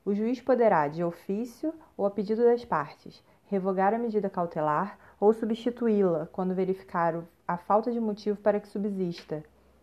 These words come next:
bem como voltar a decretá-la se sobre-, sobrevierem razões que a justifiquem. Parágrafo sexto.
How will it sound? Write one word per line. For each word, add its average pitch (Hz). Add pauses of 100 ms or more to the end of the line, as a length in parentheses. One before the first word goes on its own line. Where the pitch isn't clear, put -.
(200)
bem 190
como 160
voltar 170
a 175
decretá-la 185 (240)
se 202
sobre-, 190 (140)
sobrevierem 185
razões 180
que -
a 196
justifiquem. 180 (800)
Parágrafo 196
sexto. 151